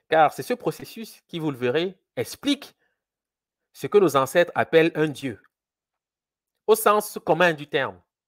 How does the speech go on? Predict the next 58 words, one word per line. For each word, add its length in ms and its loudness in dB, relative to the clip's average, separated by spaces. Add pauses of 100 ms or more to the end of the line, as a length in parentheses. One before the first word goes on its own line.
(160)
parce 140 -20
qu'il 120 -12
faut 120 -6
bien 140 -2
comprendre 520 -6 (180)
que 80 -4
les 140 -2
dieux 240 -2
ont 140 -4
une... 100 -12 (440)
naissent 320 0
de 80 -6
quelque 280 0
chose, 460 -10 (480)
ils 140 -6
viennent 220 0
de 80 -4
quelque 260 0
part. 460 0 (540)
Mais 120 -14
quand 160 0
je 80 -6
dis 160 -8
les 120 -2
dieux, 360 -6 (880)
vous 140 -10
pouvez, 960 -2
si 180 -18
c'est 120 -10
plus, 280 -16 (420)
euh, 240 -20 (600)
disons, 440 -10 (160)
aisé 300 -8
pour 220 -10
vous 180 -10
de 100 -12
le 100 -8
comprendre 240 -2
de 40 -12
toute 100 -6
façon, 300 -2
faire 160 4
une 120 2
association 500 0
avec 180 0
ce 60 -20
qu'on 80 -4
appelle 240 0
plus 120 -14
généralement 380 0
les 220 -6
anges, 240 -6
si 120 -16
vous 140 -10
voulez, 260 -14
hein, 140 -6
mais 100 -10
bon, 140 -10